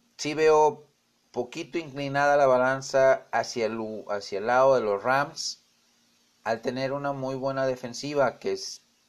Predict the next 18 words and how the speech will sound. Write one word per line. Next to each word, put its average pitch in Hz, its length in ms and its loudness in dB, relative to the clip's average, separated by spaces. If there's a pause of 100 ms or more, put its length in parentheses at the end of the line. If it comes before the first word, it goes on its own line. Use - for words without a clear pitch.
(560)
lamentablemente 143 880 -4
se 147 100 -4
vio 131 140 0
exhibida 135 720 0 (400)
el 104 680 -4
partido 113 420 -2
pasado, 131 600 2 (1600)
de, 95 720 -6
borrada 120 520 6
del 120 160 4
terreno 123 340 -2
de 120 80 -4
juego 120 320 0
por 107 140 0
el 104 100 0
equipo 120 420 -4
de 104 140 2
Ravens. 131 680 -2